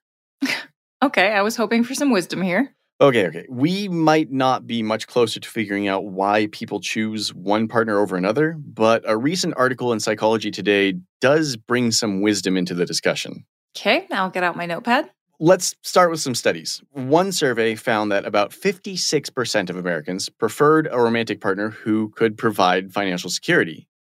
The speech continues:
Speaker 2: Over someone who could provide, like, love?
Speaker 1: Yeah. Only forty-four percent of respondents said they'd prefer that special head-over-heels kind of feeling.
Speaker 2: That's kinda surprising.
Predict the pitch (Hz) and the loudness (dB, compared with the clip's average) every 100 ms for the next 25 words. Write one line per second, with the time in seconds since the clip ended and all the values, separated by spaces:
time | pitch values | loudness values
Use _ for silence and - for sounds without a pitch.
0 | - 208 208 202 - - - 208 208 196 | -4 -2 0 -2 -6 -8 -2 0 0 0
1 | 196 190 180 185 185 165 - _ _ _ | -4 -2 0 2 0 -4 -6 _ _ _
2 | _ - 165 202 302 - _ _ 147 113 | _ -10 -2 -2 -2 -8 _ _ -8 -6
3 | 127 139 113 76 - _ - 165 170 196 | 2 4 4 2 -8 _ -10 0 2 2
4 | 175 - 202 220 180 160 160 156 139 139 | 0 2 2 2 -2 2 2 2 -2 -2
5 | 117 104 - 113 104 95 - - - 135 | -2 -6 -2 0 -2 -4 -6 -6 0 0
6 | 131 131 117 117 107 131 123 113 - 110 | 2 0 -2 -6 -4 0 2 2 0 -2
7 | 110 104 104 - - 135 117 110 95 - | 0 -2 -2 -8 -4 0 2 0 -2 -8
8 | 123 117 104 92 - 101 90 120 101 67 | -2 2 2 0 -2 -2 -2 0 -2 -2
9 | - _ _ _ - 233 330 - - 339 | -12 _ _ _ -8 -6 -4 -6 -10 -8
10 | 370 370 320 - 240 277 262 175 | -6 -4 -4 -4 -2 0 0 -2